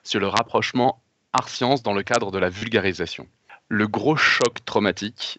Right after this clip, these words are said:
c'est lorsqu'on m'a offert le théorème du perroquet quand j'étais ado, parce que j'étais, j'aimais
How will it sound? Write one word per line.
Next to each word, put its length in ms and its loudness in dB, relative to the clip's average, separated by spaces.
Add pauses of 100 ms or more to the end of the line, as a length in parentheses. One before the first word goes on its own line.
(120)
c'est 220 -2
lorsqu'on 300 0
m'a 120 2
offert 500 2
le 160 -2
théorème 520 2
du 120 -8
perroquet 540 -2 (120)
quand 120 -8
j'étais 260 -2
ado, 240 -2 (600)
parce 180 -4
que 120 -6
j'étais, 380 0
j'aimais 400 2